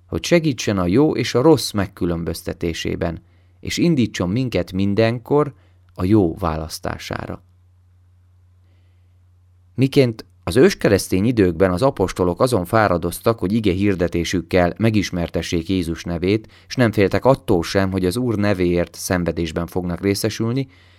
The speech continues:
ugyanígy nekünk is, keresztény életünk jó példájával, Jézus nevének kell dicsőséget szereznünk. Az ő nevében cselekedni azt jelenti,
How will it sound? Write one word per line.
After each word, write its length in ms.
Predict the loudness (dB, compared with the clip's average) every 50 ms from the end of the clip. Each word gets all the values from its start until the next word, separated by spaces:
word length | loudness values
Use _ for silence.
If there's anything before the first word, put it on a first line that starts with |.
| _ _ _ _ _
ugyanígy 480 | -2 2 4 4 6 6 4 2 0 0
nekünk 480 | 2 2 2 2 2 0 -2 -2 -2 -4
is, 220 | -6 -6 -8 -12 -18 _ _ _ _
keresztény 480 | 2 4 4 4 2 2 0 0 2 2
életünk 480 | 4 4 2 2 2 0 -2 -4 -6 -4
jó 220 | 2 4 4 4
példájával, 880 | 4 4 4 4 4 4 4 2 2 2 2 2 0 -2 -4 -4 -6 -6 -8 _ _ _ _ _ _ _ _
Jézus 340 | 4 4 4 4 2 -2 -2
nevének 500 | 0 0 2 2 2 2 0 -2 -4 -6
kell 160 | -6 -6 -4
dicsőséget 680 | -4 -4 -4 -4 -6 -8 -8 -6 -6 -6 -6 -6 -8 -8
szereznünk. 640 | -6 -6 -6 -4 -6 -8 -8 -10 -12 -12 -12 -14 -20 _ _ _ _ _ _ _ _ _ _ _ _ _ _
Az 160 | -4 2 4
ő 120 | 6 6
nevében 520 | 6 6 4 4 4 4 4 4 2 0 0
cselekedni 520 | 2 2 2 2 2 0 -2 -4 -4 -2
azt 280 | -2 -2 -2 -2 0 2
jelenti, 520 | 2 4 4 2 2 2 0 0 0